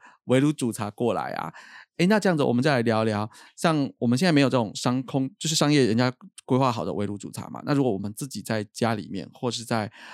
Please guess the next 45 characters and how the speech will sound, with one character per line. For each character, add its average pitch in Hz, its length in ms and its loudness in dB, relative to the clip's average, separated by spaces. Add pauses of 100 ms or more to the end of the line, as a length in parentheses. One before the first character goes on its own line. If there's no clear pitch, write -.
(160)
呃， 82 300 -8
在， 107 440 -2 (280)
诶， 170 120 -2
在 190 80 2
公 175 160 -2
司 170 120 -4
是 170 100 -4
比 113 60 -4
较 107 80 0
属 113 100 -8
于 95 60 -8
商 104 260 -4
业 110 160 -2
啦， 65 240 -10
我 - 60 -14
觉 110 80 -6
得 110 80 -4
那 131 80 -2
就 120 40 -8
是 120 100 -8
另 117 140 -2
一 107 40 -4
个 101 80 -8
考 - 180 -12
量。 107 180 -8 (360)
如 - 0 -
果 156 80 -2
在 160 120 0
自 - 160 -6
己 104 140 -10
家 117 180 -2
里 110 60 -4
面 107 140 -8
跟 110 200 -8
家 113 220 0
人 98 260 -8 (240)
大 - 80 -10
家 101 200 -6
一 120 40 -6
起， - 320 -12
或 123 80 -4
是 123 80 -6
好 - 140 -6
朋 - 180 -10
友 107 160 -10